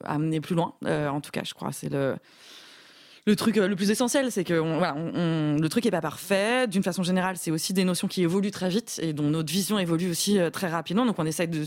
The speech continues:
de, de comprendre et de, de s'ouvrir au truc, mais, et de l'améliorer et de, et de l'affiner, dans,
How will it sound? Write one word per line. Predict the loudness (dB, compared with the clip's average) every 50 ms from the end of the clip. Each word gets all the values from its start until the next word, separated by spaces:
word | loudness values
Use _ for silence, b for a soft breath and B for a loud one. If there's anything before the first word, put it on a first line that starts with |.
| -6
de, | -6 -4 0 0 2 2 2 2 0 0 B B B B B B B B B B B
de | -10 -4 -4 -4
comprendre | 0 2 2 2 4 2 2 2 2 0
et | 0 0
de, | 0 0 0 2 0
de | -2 -2 -6 -8
s'ouvrir | -6 -6 -4 -2 -2 0
au | 0 -2
truc, | -2 -2 -4 -4 -2 -2
mais, | -2 0 0
et | 0
de | 2 2
l'améliorer | 0 0 0 0 2 2 2 2 2 2 2 2 0 0 0
et | -2
de, | -2 -2 -2 0 0 -2 -2 -2 -2 -4
et | -2
de | -2 -2
l'affiner, | -2 -2 -2 -4 -4 -4 -4 -8 _
dans, | -8 -6 -6 -6 -4 -6 -6 -8